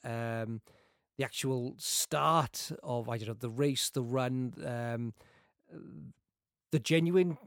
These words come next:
absolute abject terror that we felt, um, was quite palpable, and it was great fun. So what I'm gonna play you now is the recording of what hap-, how, of how we all felt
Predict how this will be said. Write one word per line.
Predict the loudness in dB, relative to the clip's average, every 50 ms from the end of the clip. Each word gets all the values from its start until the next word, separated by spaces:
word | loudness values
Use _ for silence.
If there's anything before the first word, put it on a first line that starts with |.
| -10 -4
absolute | -4 -4 -4 -2 -2 2 2 4 4 2 0 0 0
abject | 0 0 0 0 2 2 2 2 0 0
terror | 2 4 4 6 6 4 4
that | 4 2 -2 0
we | -2 -4 -4
felt, | -2 -2 -2 -2 -2 -4 -8 -14 _ -20 -20 -20 _ _ -8
um, | -4 -2 -2 0 0 0 0 0 2 0 0 0 -2 -6 -12 _ _ _ _ _ _ _ _ _ _ _ _
was | -10 -10 -4 0 2 2 4 4
quite | 4 4 4 4
palpable, | 2 0 0 2 0 -2 0 0 -2 -2 -4 -8 -20 -20 -20 -20 _ -8
and | -4 -2 0 0 0 0 -2 -2 -2
it | -2 0
was | 0 0
great | -2 0 2 4 6 6 6 4 2
fun. | 0 0 0 0 0
So | -2 0 2 4
what | 6 6 6
I'm | 6
gonna | 6 4 2
play | 4 4 4
you | 4 4 2
now | 4 6 6 6 6 6 6 6 6 4 4 0 -2
is | -2 0 0 2 2 2 2 2 2 2 0 -2 -4 -12 -18 -20 -20 -20 _ _ _ _ _ _ _ _ _ -18
the | -6 0 0 2
recording | 2 2 0 2 2 2 4 6 4 4 4 4 2 2 2 -2 -4 -2
of | 2 4 4 4 4 0 -6 -4 2
what | 4 4 4 2 0 -4
hap-, | -4 -4 -6 -6 -8 -4
how, | -2 -2 -2 0
of | -2 -2 -2 -4 -8 -14 -4
how | 2 4 6
we | 8 8 8
all | 6 6
felt | 4 2 0 2 2 0 -2